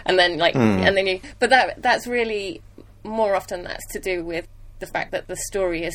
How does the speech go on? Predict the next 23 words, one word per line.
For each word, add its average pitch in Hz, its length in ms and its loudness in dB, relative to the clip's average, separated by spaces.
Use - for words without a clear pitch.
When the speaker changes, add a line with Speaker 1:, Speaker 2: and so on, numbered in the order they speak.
Speaker 1:
so 180 100 2
young 175 340 2
and, 160 240 -8
and 175 100 -6
you 165 80 -6
can't 175 280 -8
really 170 480 -2
kind 175 260 -6
of 165 180 -8
articulate 185 600 -2
the - 60 0
culture 214 420 -2
yet - 320 -4
because 175 280 -6
they 170 120 0
don't 160 240 2
have 220 340 0
a 147 60 -4
culture - 400 -6
yet - 240 -8
'cause - 140 -12
it's - 260 -6
such - 380 -6